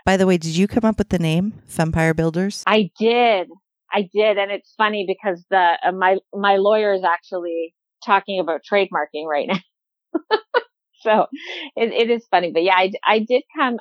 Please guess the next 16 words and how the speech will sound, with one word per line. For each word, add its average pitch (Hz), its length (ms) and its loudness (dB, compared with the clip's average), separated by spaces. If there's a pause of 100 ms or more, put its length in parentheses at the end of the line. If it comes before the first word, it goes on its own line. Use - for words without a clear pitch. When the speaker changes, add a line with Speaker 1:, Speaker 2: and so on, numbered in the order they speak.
Speaker 2:
up 170 140 -4
with 190 160 -4
that. 151 300 2 (160)
Um, 165 420 -2 (400)
and 226 200 2
maybe 262 340 0
it's, - 340 -6 (220)
you 202 240 0
know, 202 100 0
like 202 180 0
I 214 60 -16
said, 202 220 -2
I 151 80 -2
studied 170 420 -2
ancient 170 340 -4
Rome. 185 440 -2